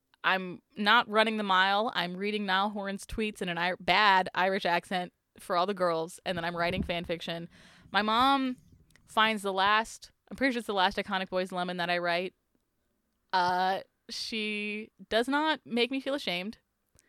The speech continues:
She says, like, "I'm glad that you're writing. Uh, just know this is not that short." Because I was stressed. Like, it was scary to write Lemon for me. It was something I rushed through.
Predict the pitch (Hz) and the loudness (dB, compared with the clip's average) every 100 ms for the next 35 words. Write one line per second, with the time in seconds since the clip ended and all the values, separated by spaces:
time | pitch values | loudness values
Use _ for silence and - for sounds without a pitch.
0 | _ _ _ _ - 214 196 190 185 180 | _ _ _ _ -8 -6 -2 -2 -2 -4
1 | 180 175 - 151 170 190 202 220 214 220 | -4 -8 -6 -4 -4 -4 -4 -4 -4 -4
2 | 226 233 254 - _ _ _ _ _ _ | -4 -4 -8 -10 _ _ _ _ _ _
3 | _ 175 170 170 165 170 185 _ _ _ | _ -2 0 0 -2 -6 -10 _ _ _
4 | _ _ 185 180 202 190 185 175 - - | _ _ -6 -6 -6 -6 -6 -8 -12 -6
5 | 151 170 175 180 202 165 165 - 127 - | -4 -4 -2 -2 0 -2 -2 -6 -6 -8
6 | - _ _ - 208 220 233 285 - - | -16 _ _ -8 -2 4 4 4 -2 -4
7 | - 233 - - 196 208 240 - 220 220 | 4 4 4 -4 -8 -4 -6 -2 0 2
8 | 226 190 180 165 165 185 180 160 139 185 | 0 0 0 -2 -6 -6 -12 -14 -14 -10
9 | 208 202 185 175 - 156 156 | -8 -6 -4 -6 -6 -10 -10